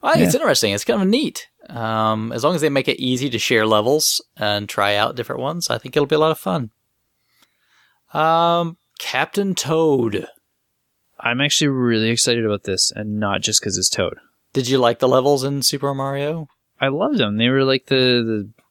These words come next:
Speaker 2: gem of the game. Like, they were really fun. You look forward to finding the next one.
Speaker 1: Really? You thought that was the gem of that game?
Speaker 2: I did. I liked that better than the meat and potatoes of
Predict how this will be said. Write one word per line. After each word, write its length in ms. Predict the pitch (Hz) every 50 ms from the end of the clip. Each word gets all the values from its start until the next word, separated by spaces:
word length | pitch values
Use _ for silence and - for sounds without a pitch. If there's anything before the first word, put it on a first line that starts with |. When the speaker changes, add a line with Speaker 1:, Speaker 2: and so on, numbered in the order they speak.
| _ _ _ -
Speaker 2:
gem 340 | - 95 98 117 147 143
of 80 | 120 98
the 140 | 98 95 90
game. 320 | - 98 95 92 90 92
Like, 220 | 95 90 87 - -
they 120 | 101 104
were 160 | 104 107 107
really 340 | 98 90 95 90 92 101 110
fun. 320 | - - 143 147 143 113
You 140 | 95 92 92
look 200 | 87 101 104 -
forward 300 | - - 113 120 127 117
to 60 | 107
finding 380 | 95 - 101 101 104 107 107 110
the 60 | 110 113
next 200 | 120 - - -
one. 140 | 90 85 - - _ _ _ _ _ _
Speaker 1:
Really? 400 | - 262 415 453 - 117 104 104
You 160 | 107 117 127 123
thought 200 | 156 143 143 -
that 120 | 170 165
was 200 | 165 160 143 127
the 120 | 127 117
gem 280 | - 104 127 135 175 262
of 100 | 320 196
that 220 | 113 98 95 95 -
game? 260 | - - 101 95 - - _ _ _ _ _ _ -
Speaker 2:
I 180 | 107 110 127
did. 240 | 123 143 165 170 135
I 180 | 98 98 110 117
liked 320 | 120 120 120 120 - _
that 280 | - 107 110 117 117 -
better 280 | 107 104 107 113 113
than 240 | 110 107 104 104 107
the 120 | 107 107 104
meat 220 | 104 107 110 -
and 80 | 113 113
potatoes 580 | - - 117 120 123 135 131 120 123 117 113
of 180 | 110 104 101 104